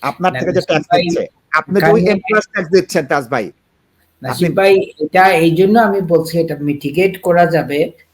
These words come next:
Speaker 2: It's
Speaker 1: জি।
Speaker 2: not going to be a problem, but what I am saying, আইনের যেটা criteria, the law is law।
Speaker 1: জি, তাজ ভাই, এরপরেরটায় আসেন, এবার কি করলো? ইউনিভার্সাল ট্যাক্স ক্রেডিট নিয়ে বিদেশে যাবেন, আপনাকে ধরে ফেলবে।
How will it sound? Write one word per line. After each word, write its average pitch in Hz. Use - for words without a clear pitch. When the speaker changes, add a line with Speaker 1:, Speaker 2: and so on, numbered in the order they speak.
Speaker 2:
It's 107
Speaker 1:
জি। 117
Speaker 2:
not 147
going 151
to 147
be 143
a 143
problem, 123
but 117
what 131
I 151
am 156
saying, 190
আইনের 143
যেটা 170
criteria, 143
the 131
law 147
is 123
law। 107
Speaker 1:
জি, 85
তাজ 110
ভাই, 135
এরপরেরটায় 175
আসেন, 190
এবার 160
কি 117
করলো? 76
ইউনিভার্সাল 160
ট্যাক্স 175
ক্রেডিট 165
নিয়ে 175
বিদেশে 151
যাবেন, 185
আপনাকে 127
ধরে 107
ফেলবে। 80